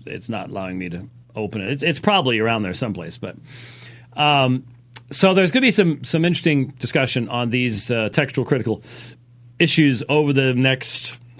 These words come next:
month and a half or so, and so I hope you'll keep an eye out for those particular things. I think they will be useful. Real quickly, um, I knew I had seen this guy. Uh, Tom Buck posted a,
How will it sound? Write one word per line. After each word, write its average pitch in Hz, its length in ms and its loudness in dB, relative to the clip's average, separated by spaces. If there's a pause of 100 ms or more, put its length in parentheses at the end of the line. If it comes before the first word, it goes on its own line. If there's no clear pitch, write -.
(200)
month 123 220 -2
and 110 80 -4
a 101 40 -2
half 110 220 0
or 110 80 0
so, 98 460 -4
and 98 200 -6
so 104 520 -4
I 104 160 -8
hope 107 200 -4
you'll 101 180 -4 (240)
keep 120 160 -4
an 117 80 -2
eye 117 160 0
out 101 180 -4
for 113 160 -2
those 101 340 -4 (540)
particular 180 460 4
things. 180 480 4
I 139 140 2
think 139 220 2
they 131 120 4
will 117 200 2
be 107 440 0
useful. 135 480 2 (400)
Real 214 160 6
quickly, 180 580 4 (100)
um, 135 560 2 (1400)
I 160 140 6
knew 220 220 6
I 247 80 8
had 170 120 4
seen 247 280 4
this 156 180 4
guy. 87 420 -2
Uh, 127 460 0
Tom 180 300 2
Buck 151 360 2 (200)
posted 135 720 0
a, 113 300 0